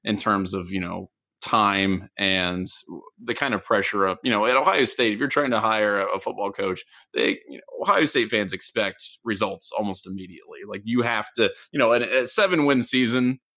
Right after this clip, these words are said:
i-, is not acceptable from, doesn't matter whether it's your first season, your second, third, fourth, fifth, whatever, that's, that's just not gonna cut it. So I, I think the pressure to win and be successful is a lot higher and more immediate.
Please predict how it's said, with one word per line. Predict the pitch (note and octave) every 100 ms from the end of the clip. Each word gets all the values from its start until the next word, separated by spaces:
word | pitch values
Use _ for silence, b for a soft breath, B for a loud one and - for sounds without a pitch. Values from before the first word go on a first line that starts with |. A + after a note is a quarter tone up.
| _ b b b -
i-, | A2
is | G#2 A2+
not | A#2+ G2
acceptable | F#2 F#2+ - G2 - _ -
from, | B2+ A#2 A2+
doesn't | B2 A#2
matter | A2+ A2+
whether | A2 G2+
it's | -
your | G#2+
first | C3+ A#2
season, | - A#2 G#2+
your | G#2+
second, | G2 A2 G2+
third, | A2 G#2
fourth, | - G2+ G2
fifth, | F#2+
whatever, | G#2+ G#2 F#2+
that's, | G2 G#2+ -
that's | A#2+ -
just | G#2+
not | G#2 F#2
gonna | F2+ G2
cut | - G#2+
it. | F#2+ - _ _ _ _
So | - A2 G2
I, | A#2 B2+
I | C3
think | B2+ D#3
the | A2+
pressure | - C3+ C3+ B2
to | A#2+ A2
win | G#2+ A2 A#2+ B2+
and | A2 G#2
be | G#2
successful | - - G#2+ A2+ A#2 A#2 A2+
is |
a | A2
lot | G#2+ -
higher | G2+ G#2 A2 B2+ _ _ _ _
and | G2 G2+
more | G#2 F#2+
immediate. | F#2 G2 A2+ B2